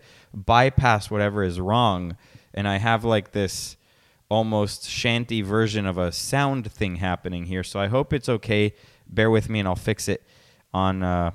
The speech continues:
you know, hopefully by Thursday or something. But because of that problem with the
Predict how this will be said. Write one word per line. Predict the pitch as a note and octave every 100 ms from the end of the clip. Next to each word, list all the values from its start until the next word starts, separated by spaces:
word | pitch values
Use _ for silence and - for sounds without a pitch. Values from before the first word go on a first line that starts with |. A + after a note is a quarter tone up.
| -
you | C3+
know, | A#2 -
hopefully | D3+ - F3
by | C3 G#2+
Thursday | - A#2+ B2+ G#2 F2+ D#2+ G2
or | F#2 F2+
something. | - G#2 G2+ F#2+ D#2 B1 _ _ _ _ _ _ _ _ _ - - -
But | D#3
because | D3+ - F3 F3
of | D#3+
that | D3+ B2+
problem | - C#3 C#3+ B2 G#2
with | G2
the | G2+ G2